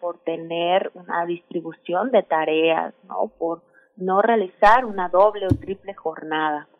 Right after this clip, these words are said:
Creo que la pandemia también, ¿no? Eh, las, o los organismos internacionales y algunas, eh, consultorías privadas están hablando de que la pandemia vino a, eh, recrudecer, ¿no?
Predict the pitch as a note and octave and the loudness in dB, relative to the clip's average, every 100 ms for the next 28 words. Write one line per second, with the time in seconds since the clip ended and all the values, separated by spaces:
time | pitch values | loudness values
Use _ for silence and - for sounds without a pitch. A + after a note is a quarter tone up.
0 | _ - _ - F#3+ G#3+ A#3 A#3+ A#3+ B3+ | _ -20 _ -6 2 4 4 2 2 2
1 | A#3 G#3 G#3 G#3 A3 A3+ A#3 A#3+ _ _ | 0 -2 0 2 2 2 0 -4 _ _
2 | - F3+ F3+ G3+ A3+ B3 B3 G#3+ _ F#3+ | -8 -8 -2 0 0 -2 -6 -12 _ -6
3 | G#3 C#4+ B3 G3+ F4+ _ - E3+ E3+ - | -6 -4 -8 -6 -6 _ -14 -10 -8 -6
4 | - - F3 E3 _ _ - F3+ F3+ F#3 | -8 -8 -4 -4 _ _ -2 0 -2 -4
5 | F3 F3+ F3+ F3+ G#3+ G#3+ G#3 F#3 E3+ F3 | -4 -4 -10 -10 -2 -2 -2 -2 -2 -2
6 | F3+ - E3+ E3+ F#3 G#3+ A3+ A3+ A3 - | -10 -8 -12 2 4 6 4 -2 -4 -6
7 | F#3 E3+ F3 F3+ G3 F#3+ _ _ _ _ | -6 -6 -6 -4 0 -2 _ _ _ _
8 | _ F3+ F3 E3+ F3+ F3+ F3+ - F3 F#3 | _ -4 -4 -2 -6 -6 -16 -2 0 2
9 | F#3+ - F#3+ F#3 G3 G#3 A#3+ - - - | 0 0 -4 4 6 6 4 -2 -10 -10
10 | G3+ G3+ G3 G3 G3 G#3 G#3+ G#3 F#3+ F3 | -8 -6 -4 -2 -2 -4 -8 -8 -8 -8
11 | E3+ E3+ E3 F3 G3 G3+ G3 G3+ G3 F#3+ | -8 -6 -6 -6 -2 -2 -2 -8 -6 -6
12 | _ - - - - F#3+ G3+ A3+ A#3+ A3 | _ -20 -20 -20 0 4 6 4 2 -4
13 | G3 F#3 F#3 E3+ E3+ F3+ F3+ F3 _ A3+ | -8 -8 -6 -8 -8 -14 -12 -12 _ 2
14 | C#4 F#4 G#3 F#3+ F4+ | 2 0 -6 -12 -14